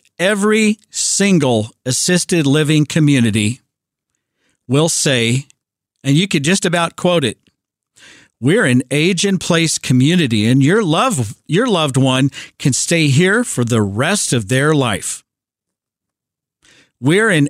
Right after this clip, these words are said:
age-in-place community, and your loved one can stay here for the rest of their life.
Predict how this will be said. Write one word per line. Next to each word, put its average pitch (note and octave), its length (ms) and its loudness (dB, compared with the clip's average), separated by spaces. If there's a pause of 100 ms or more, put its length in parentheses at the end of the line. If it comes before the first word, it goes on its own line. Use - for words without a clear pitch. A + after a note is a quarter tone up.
(120)
age-in-place F#3 960 0
community, C#3 760 0 (1120)
and C3 160 2
your G#3+ 160 2
loved D3+ 300 0
one C3+ 180 2
can C3+ 220 -2
stay C3+ 260 0
here C3+ 460 0 (420)
for D3 100 0
the C3 140 2
rest B2+ 340 0
of D#3 100 0
their E3 180 2
life. A#2 420 -2